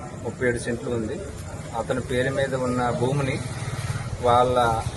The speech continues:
అబ్బాయి మీదకి గిఫ్ట్ డీడ్ చేయాలనే క్రమంలో అతను ఆలమూరు సబ్ రిజిస్ట్రార్ గారిని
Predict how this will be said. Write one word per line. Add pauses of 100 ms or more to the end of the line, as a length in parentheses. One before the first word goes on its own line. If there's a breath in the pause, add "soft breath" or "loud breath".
అబ్బాయి
మీదకి (960)
గిఫ్ట్
డీడ్
చేయాలనే (1040)
క్రమంలో (840)
అతను
ఆలమూరు
సబ్
రిజిస్ట్రార్
గారిని